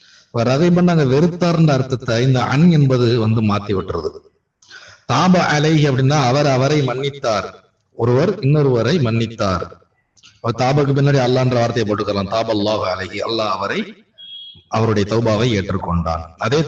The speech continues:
தாபக்கு பின்னாடி இலைஹி, இலா வந்தா அவர் அல்லாவிடம் மன்னிப்பு கேட்டார் என்ற அர்த்தத்தை கொடுத்து விடும். வஃபிர் லஹு, நீ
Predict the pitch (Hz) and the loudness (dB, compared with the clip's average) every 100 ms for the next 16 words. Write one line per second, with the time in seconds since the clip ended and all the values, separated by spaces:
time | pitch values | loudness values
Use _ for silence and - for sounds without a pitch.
0 | 160 131 160 175 151 151 143 147 147 151 | -2 0 2 0 0 0 2 2 2 0
1 | 123 131 160 165 156 127 117 135 156 127 | 0 0 2 0 0 0 0 0 0 -2
2 | 113 101 107 110 110 _ _ _ _ _ | -2 -4 -4 -6 -12 _ _ _ _ _
3 | _ _ - 101 139 151 117 143 - 120 | _ _ -6 -2 2 2 2 -2 -2 -2
4 | 127 170 180 170 160 180 143 113 143 180 | 2 2 4 2 2 4 4 4 4 4
5 | 180 143 135 135 147 156 147 131 113 123 | 2 -2 -2 -2 -2 0 0 0 0 0
6 | 117 101 110 107 104 101 90 90 80 80 | -2 -4 -6 -6 -6 -6 -6 -6 -6 -8
7 | 80 _ _ _ _ _ _ _ _ _ | -14 _ _ _ _ _ _ _ _ _
8 | _ _ _ _ _ 320 127 123 131 131 | _ _ _ _ _ -8 -4 -2 -2 0
9 | 170 156 131 113 139 156 135 101 - - | 2 2 2 2 4 4 2 0 -8 -20
10 | _ _ _ _ _ _ _ _ _ _ | _ _ _ _ _ _ _ _ _ _
11 | _ _ _ _ _ _ _ _ 127 | _ _ _ _ _ _ _ _ -2